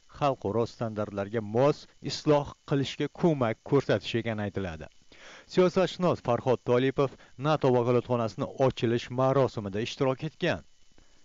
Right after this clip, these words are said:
Siyosatshunos O'zbekistonni nato bilan hamkorligida tarixiy burilish boshlanmoqda deb hisoblaydi.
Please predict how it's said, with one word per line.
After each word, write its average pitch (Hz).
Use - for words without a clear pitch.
Siyosatshunos 160
O'zbekistonni 147
nato 131
bilan 107
hamkorligida 110
tarixiy 127
burilish 107
boshlanmoqda 120
deb 131
hisoblaydi. 95